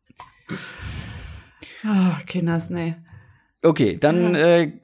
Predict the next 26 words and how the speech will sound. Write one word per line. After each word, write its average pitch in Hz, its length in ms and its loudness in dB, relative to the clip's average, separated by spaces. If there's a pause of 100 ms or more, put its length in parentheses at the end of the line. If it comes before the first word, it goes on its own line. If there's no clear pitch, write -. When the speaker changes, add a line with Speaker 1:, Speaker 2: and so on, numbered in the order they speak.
(180)
Speaker 2:
lass 139 260 -6
mich 160 120 2
mal 147 120 4
überlegen. 113 440 4
Wir 104 120 2
hatten 143 720 0
der, 139 160 6
der 143 200 4
so 139 140 2
ähnlich 151 300 2
klang 143 300 0
wie, 135 380 2
der, 143 120 2
es 139 120 -2
war, 160 160 2
wir 139 80 4
hatten 127 240 0
Benny, 202 400 2
wir 139 80 4
hatten 143 240 2
dieses 135 380 -2
komische 151 380 -4
Kürzel, 202 680 2
wir 143 140 4
hatten 147 440 0
Marvin. 190 840 0